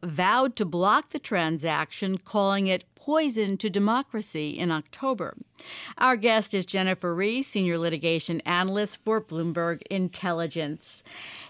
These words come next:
Jen, this deal is huge, and there's been criticism that it puts too much power into the hands of one company. Is that something that the regulators are going to be looking at?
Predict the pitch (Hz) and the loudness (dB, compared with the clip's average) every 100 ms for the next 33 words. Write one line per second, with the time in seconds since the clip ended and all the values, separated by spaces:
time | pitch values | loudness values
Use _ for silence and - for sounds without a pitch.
0 | - 214 - 320 311 294 - - - 196 | -14 0 4 6 6 4 2 -6 -6 0
1 | 285 330 - - 254 247 247 240 - - | 2 2 0 0 2 4 4 4 -2 0
2 | 202 208 208 208 202 - - - - 220 | 2 4 4 2 0 -4 -12 -14 -2 4
3 | 240 202 156 160 - - - 202 196 196 | 6 6 4 -2 -4 -6 -2 2 4 4
4 | 208 214 190 220 233 214 - 226 240 208 | 4 2 2 2 2 0 0 -2 -2 -2
5 | 220 214 196 196 - 254 247 - - - | 0 2 0 -2 0 0 0 -4 -12 -16
6 | - - 349 320 - - - 247 254 247 | -6 4 6 8 4 -4 -2 4 6 6
7 | 196 175 - 196 185 185 190 196 180 180 | 6 4 2 0 -2 -6 -2 0 2 2
8 | 185 - 202 175 170 170 180 180 - 285 | -2 -4 -6 -6 -6 -2 0 0 2 2
9 | 277 220 165 - - - - - 294 240 | 2 0 0 -2 -12 -16 -18 -2 0 4
10 | 330 370 - - 359 330 - 320 311 294 | 2 2 0 2 2 2 4 4 6 2
11 | - 233 269 262 - - - 226 214 247 | 0 2 4 4 0 -8 -12 -6 0 0
12 | 240 254 220 247 247 226 226 233 190 190 | 2 2 2 2 2 2 2 2 0 0
13 | 214 220 240 240 254 311 - - | -2 -2 -4 -2 -2 -4 -6 -14